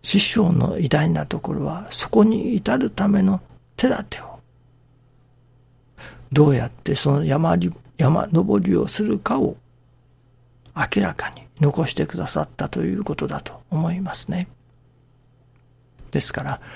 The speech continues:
どうしたらその山の頂上へ登ることができるのか。私もまだその登山の途中にあるという自覚を持って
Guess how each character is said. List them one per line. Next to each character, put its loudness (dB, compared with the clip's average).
ど 2
う 0
し -4
た 2
ら 0
そ -2
の 2
山 2
の 2
頂 2
上 0
へ -4
登 4
る -2
こ -6
と -4
が -4
で -6
き -6
る -4
の -10
か。 -14
私 -4
も 4
ま 6
だ 4
そ 0
の 4
登 0
山 2
の -2
途 -2
中 0
に 0
あ -4
る -18
と 4
い 4
う 2
自 -2
覚 -2
を 0
持 0
っ -8
て -16